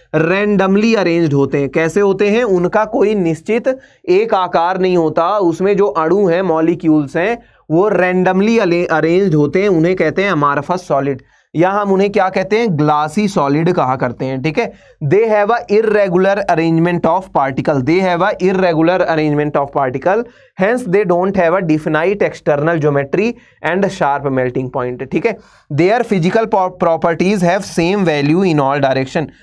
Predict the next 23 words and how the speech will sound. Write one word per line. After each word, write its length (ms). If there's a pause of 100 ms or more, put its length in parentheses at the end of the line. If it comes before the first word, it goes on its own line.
(240)
जो 120
उनकी 500 (220)
फिजिकल 420
प्रॉपर्टीज 680
है 120
उसका 440
जो 180
वैल्यू 400
है 160
वो 180
हर 240
दिशा 300
में 160
बराबर 380
होता 260
है। 120 (280)
हर 180
दिशा 260
में 140
बराबर 380
होता 240
है 100
क्यों? 260